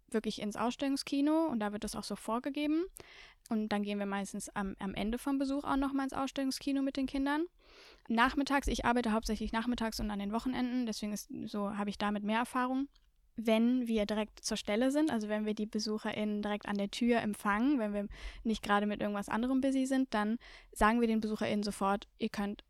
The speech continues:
am besten im Kino anfangen, um euch so ein bisschen einzustimmen, um Inspiration zu sammeln, ähm, Ideen zu sammeln, weil da eben ganz tolle Experimentalfilme laufen.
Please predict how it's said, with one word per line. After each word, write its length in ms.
am 140
besten 540
im 120
Kino 360
anfangen, 560
um 120
euch 140
so 80
ein 20
bisschen 200
einzustimmen, 840
um 500
Inspiration 600
zu 140
sammeln, 680
ähm, 240
Ideen 300
zu 100
sammeln, 800
weil 100
da 80
eben 160
ganz 220
tolle 200
Experimentalfilme 800
laufen. 540